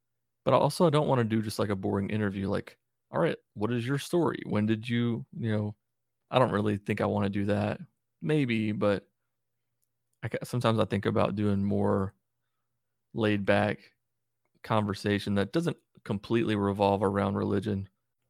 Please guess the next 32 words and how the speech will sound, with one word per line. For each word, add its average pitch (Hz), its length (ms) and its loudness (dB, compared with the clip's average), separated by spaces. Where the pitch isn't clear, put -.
but 113 120 4
it's 104 120 0
more 110 260 2
like 104 340 -2
two 104 420 0
former 113 360 6
religious 101 420 2
people - 340 -6
talking, 101 680 -4
you 113 140 -4
know? 104 280 -2
So 110 120 -4
maybe 117 240 4
I'll 107 100 6
start 101 280 -2
doing 101 180 0
that. 101 260 -2
I 113 40 2
really 139 180 6
don't 117 220 0
know. 104 360 -2
That's, 160 140 -4
that's 123 300 -6
not 123 140 2
a 107 60 0
good 107 180 0
intro 104 380 -2
for - 140 -10
this 107 200 -6
episode, 101 480 0
I 98 80 0
guess, 101 480 -4